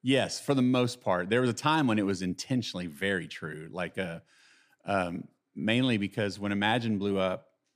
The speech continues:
like, um, um, I don't know how you solo artists do it.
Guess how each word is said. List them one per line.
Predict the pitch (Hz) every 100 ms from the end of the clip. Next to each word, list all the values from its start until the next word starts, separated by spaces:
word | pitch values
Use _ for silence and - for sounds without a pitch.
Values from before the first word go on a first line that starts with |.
| -
like, | 101 95
um, | 104 95 98 - _ _ -
um, | 101 92 87 -
I | 113
don't | 143
know | 131
how | 113 107
you | 104 98
solo | 101 - 101 92
artists | 87 85 78
do | 85
it. | 80